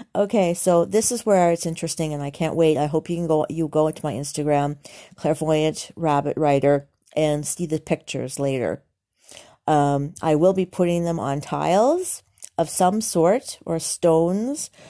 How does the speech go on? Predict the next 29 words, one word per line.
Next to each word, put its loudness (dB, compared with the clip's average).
or -2
rocks, -2
or -4
pebbles, -2
so 0
that 2
you'll -4
be 0
able -2
to -6
do -4
your 0
own 2
divination -4
with -4
these. -2
It'll 2
be 2
like 2
rune 0
casting. -2
I 0
plan 0
on -2
having -2
this -6
where 0
they're 0
all, 4